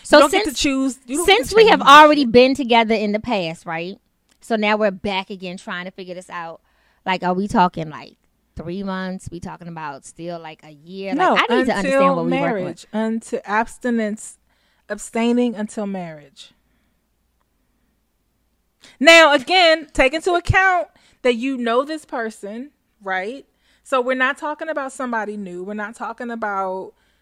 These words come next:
Speaker 2: something that hypothetically has to wait two to three years, right?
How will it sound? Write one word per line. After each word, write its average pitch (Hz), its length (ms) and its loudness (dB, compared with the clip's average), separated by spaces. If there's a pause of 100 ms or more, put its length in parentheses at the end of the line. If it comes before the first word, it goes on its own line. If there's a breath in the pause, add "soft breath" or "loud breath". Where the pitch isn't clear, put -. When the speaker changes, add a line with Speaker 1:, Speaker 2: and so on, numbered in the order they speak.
(100)
Speaker 2:
something 254 380 -6
that 220 160 -4
hypothetically 220 760 -4
has 208 260 -2
to 220 120 -4
wait 208 400 -4 (680)
two 202 380 -10
to 202 120 -14
three 185 220 -12
years, 190 920 -10 (880)
right? 185 460 -12